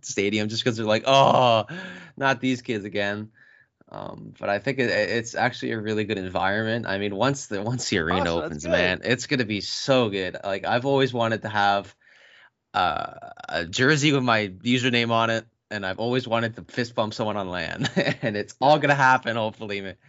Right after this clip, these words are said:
Speaker 1: hopefully later this month it'll open up. But I mean, uh,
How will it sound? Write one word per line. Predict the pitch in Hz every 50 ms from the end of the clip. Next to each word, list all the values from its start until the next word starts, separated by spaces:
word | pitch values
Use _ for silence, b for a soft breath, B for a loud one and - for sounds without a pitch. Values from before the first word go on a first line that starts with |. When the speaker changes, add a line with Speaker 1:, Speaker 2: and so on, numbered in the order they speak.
| b b b b b b
Speaker 1:
hopefully | - 147 151 139 160 156
later | 143 139 127 127
this | 120 117 113 107
month | 110 110 107 98 90 87
it'll | 90 87 92 95
open | 95 95 90 - 107
up. | 101 90 98 104 _ _ _ _ _ _ _ _ _ _ _ _ _ _ _ _ -
But | 110 104
I | 107 107
mean, | 107 107 110 107 107 104 101 95 -
uh, | 98 98 98 95 95 92 90 90